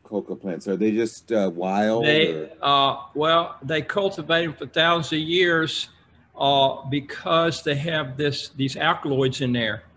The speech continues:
Speaker 2: One of 'em, uh, is called ecgonine. Uh, and if you chew the coca leaf with a little bit of ash, they usually, uh,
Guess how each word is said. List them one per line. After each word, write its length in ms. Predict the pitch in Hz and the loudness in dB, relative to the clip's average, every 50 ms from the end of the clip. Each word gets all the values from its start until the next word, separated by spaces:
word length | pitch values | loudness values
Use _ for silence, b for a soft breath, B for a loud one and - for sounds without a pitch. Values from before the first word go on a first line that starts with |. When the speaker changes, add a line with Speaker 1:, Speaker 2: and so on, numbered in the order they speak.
| - _ _ _ _ - | -20 _ _ _ _ -12
Speaker 2:
One 240 | 143 139 131 135 139 | -6 -4 -2 0 2
of 80 | 143 | 2
'em, 200 | 139 131 127 127 - | 2 0 0 -2 -4
uh, 240 | 78 123 123 123 | -4 -4 -2 -2
is 120 | 120 120 - | -4 -4 -8
called 440 | - - 139 127 123 117 - - - _ _ _ - | -6 -4 0 0 0 0 -2 -6 -12 _ _ _ -2
ecgonine. 1040 | 139 143 151 - - - _ - 127 135 135 135 139 147 160 170 180 180 180 185 170 - - _ _ _ _ _ _ _ _ _ _ _ _ _ _ _ - 120 | 0 0 0 0 -4 -16 _ -8 -2 0 0 2 2 2 2 2 2 2 0 -2 -6 -10 -14 _ _ _ _ _ _ _ _ _ _ _ _ _ _ _ -16 -12
Uh, 360 | 120 117 117 117 117 120 117 117 | -8 -4 -2 -2 -2 -2 -4 -4
and 240 | 135 135 131 127 131 | -2 0 0 2 2
if 280 | 127 123 127 - - - | 0 0 -2 -6 -12 -8
you 180 | 135 143 139 135 | -6 -4 -4 -6
chew 340 | - - - 190 185 185 180 | -8 -6 0 2 2 2 2
the 80 | 156 | 0
coca 380 | 127 - 196 202 208 202 - 170 | -2 -2 0 0 0 0 0 -2
leaf 440 | 156 147 143 151 147 156 147 - - | -2 -2 0 0 0 -2 -2 -6 -10
with 320 | - 143 139 135 135 - | -6 -4 -2 -2 -2 -4
a 60 | 131 | -6
little 320 | 127 135 139 151 165 160 147 | -4 -2 0 0 0 0 -2
bit 260 | 135 123 156 151 147 | -2 -2 -2 0 0
of 140 | 135 120 - | -2 -2 -2
ash, 540 | - 165 165 170 160 147 135 123 - - | -2 0 2 4 4 4 2 2 0 -2
they 100 | - 123 | -2 -2
usually, 580 | 123 123 131 135 139 135 - - - 131 131 131 | -2 -2 -2 -2 -2 -2 -4 -4 -2 -2 0 0
uh, 220 | 123 120 117 113 | 0 -2 -4 -6